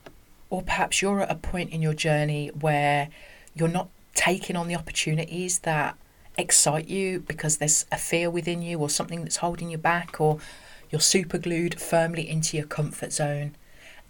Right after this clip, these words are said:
Ask yourself, what would it be like to take the bull by the horns and just go for it? What would it be like to feel the fear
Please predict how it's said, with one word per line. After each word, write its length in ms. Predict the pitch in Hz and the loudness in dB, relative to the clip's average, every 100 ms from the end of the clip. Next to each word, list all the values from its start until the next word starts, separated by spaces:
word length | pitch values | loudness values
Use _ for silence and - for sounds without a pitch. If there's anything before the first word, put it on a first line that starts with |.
| - | 0
Ask 340 | 208 208 - | 2 2 0
yourself, 680 | 220 - 160 143 139 151 - - - - - - - - - | 2 4 4 0 -4 -8 -10 -12 -20 -20 -20 -20 -20 -18 -6
what 320 | 143 185 180 | 2 2 2
would 160 | 196 208 | 0 -4
it 220 | - - | -6 2
be 260 | 165 190 | 4 4
like 580 | 175 143 139 147 - - - - - - - - - - - | 2 0 -2 -6 -8 -16 -18 -20 -20 -20 -20 -20 -20 -20 -10
to 100 | - | 0
take 260 | - 175 175 | 2 2 0
the 80 | 165 | -2
bull 240 | 160 156 | 0 0
by 220 | 156 151 | 0 -2
the 120 | 165 156 | -2 -2
horns 720 | 147 143 143 143 143 - - - - - - - - - - - | -4 -4 -6 -2 0 0 0 -10 -20 -20 -20 -20 -20 -20 -20 -6
and 120 | 156 | -4
just 260 | 170 - - | 0 0 2
go 200 | 143 160 | 2 2
for 240 | 160 180 | 0 -2
it? 160 | 175 - - - - - - - - - - - - - - | -4 -6 -16 -20 -20 -20 -20 -20 -20 -20 -20 -20 -20 -10 2
What 180 | 185 208 | 2 4
would 120 | 202 | 0
it 160 | - | 2
be 80 | 190 | 2
like 360 | 175 175 160 156 | 2 2 0 0
to 100 | 151 | -2
feel 360 | 160 - 175 170 | -2 -2 0 -2
the 100 | 160 | 0
fear 520 | - 165 139 131 | 2 2 2 -2